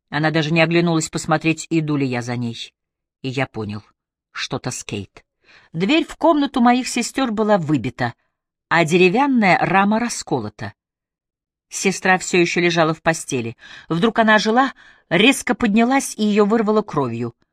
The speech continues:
Пятно расплывалось по её рубашке — по цветастому одеялу, по красным макам, которых уже нельзя было различить. Мама присела рядом с ней,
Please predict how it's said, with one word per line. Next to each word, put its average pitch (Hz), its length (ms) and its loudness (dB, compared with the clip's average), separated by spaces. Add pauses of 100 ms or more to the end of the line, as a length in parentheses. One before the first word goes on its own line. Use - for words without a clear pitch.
(260)
Пятно 214 460 4
расплывалось 151 800 0
по - 120 -4
её 143 180 -2
рубашке — 190 580 -2 (380)
по 196 100 -2
цветастому 220 640 0
одеялу, 160 500 0
по 165 160 0
красным 202 440 0
макам, 190 520 2 (360)
которых 202 380 -2
уже 196 160 2
нельзя 190 300 2
было 180 200 2
различить. 180 640 -4 (580)
Мама 175 260 2
присела 175 400 0
рядом 185 280 0
с - 140 -8
ней, 151 240 -2